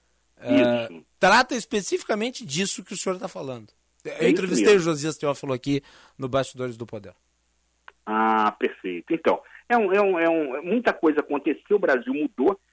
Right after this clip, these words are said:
Speaker 2: Um colega meu, é, é, Jairo Nicolau, da, da, da U F R J, cientista político também, publicou há algum tempo um livro que eu recomendo, tava vendo aí a recomendação que você fez do livro da Ayn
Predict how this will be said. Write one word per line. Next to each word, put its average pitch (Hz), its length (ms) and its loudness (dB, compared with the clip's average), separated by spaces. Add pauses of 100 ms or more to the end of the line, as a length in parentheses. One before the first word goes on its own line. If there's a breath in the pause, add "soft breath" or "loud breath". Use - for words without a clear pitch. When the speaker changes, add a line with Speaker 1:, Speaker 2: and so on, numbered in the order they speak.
(160)
Speaker 2:
Um 185 100 0
colega 123 480 4
meu, 117 400 -2 (340)
é, 98 760 -8
é, 107 40 -12 (140)
Jairo 120 260 4
Nicolau, 104 720 0
da, 90 380 -8
da, 90 320 -8
da 95 80 -8
U 92 80 -8
F 90 180 -12
R 175 220 -12
J, 123 400 -4
cientista - 400 -16
político - 400 -20
também, 117 320 -6 (420)
publicou 233 680 -2
há 123 100 2
algum 123 300 0
tempo 180 400 -4
um 127 60 -2
livro 135 460 -6 (220)
que - 100 0
eu 190 300 2
recomendo, 151 600 -2
tava 147 240 0
vendo 120 260 -4
aí 113 160 0
a 110 60 -4
recomendação 110 560 -6
que - 60 -20
você 113 100 -8
fez 113 200 -10
do - 80 -20
livro 107 160 -6
da 101 120 0
Ayn 98 180 -10